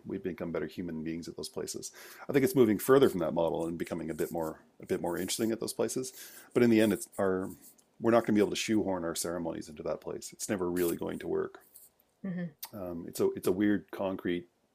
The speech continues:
Speaker 1: fluorescent light building. Uh, and it doesn't, <laughs> doesn't feel like home.
Speaker 2: Mm-hmm.
Speaker 1: But, um, the, the real loss, the real longing, I think, is that we don't have those things in our own communities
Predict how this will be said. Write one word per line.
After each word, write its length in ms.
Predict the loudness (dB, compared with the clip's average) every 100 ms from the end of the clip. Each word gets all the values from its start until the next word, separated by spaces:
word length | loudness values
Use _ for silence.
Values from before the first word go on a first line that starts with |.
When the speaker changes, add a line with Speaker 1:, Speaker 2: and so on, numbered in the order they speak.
| -20
Speaker 1:
fluorescent 560 | -8 0 2 2 -2
light 220 | -2 -2 0
building. 360 | 0 0 -6 -12 -20 -20 -20 _ _ -6
Uh, 220 | -2 2
and 140 | 0
it 60 | 2
doesn't, 260 | 0 -2 -6
<laughs> 60 | -2
doesn't 260 | -2 0
feel 140 | -2 -2
like 160 | -2
home. 300 | -6 -6 -8 -12 _ _ _ _ -14
Speaker 2:
Mm-hmm. 240 | -10 -8 -2
Speaker 1:
But, 260 | -2 0
um, 400 | 0 0 -2 -6 -2
the, 240 | 0 0
the 80 | -2
real 600 | 4 6 8 6 2 -4 _ -8
loss, 560 | 0 2 2 0 -4
the 140 | -6 -2
real 180 | 0 2
longing, 480 | 2 2 0 -4
I 60 | -6
think, 240 | -6 -6
is 100 | -6 -4
that 120 | -4
we 80 | -4
don't 160 | -4
have 160 | -4 -4
those 180 | -6 -6
things 200 | -8 -8
in 80 |
our 120 | -6 -6
own 140 | -6
communities 640 | -8 -12 -10 -12 -12 -20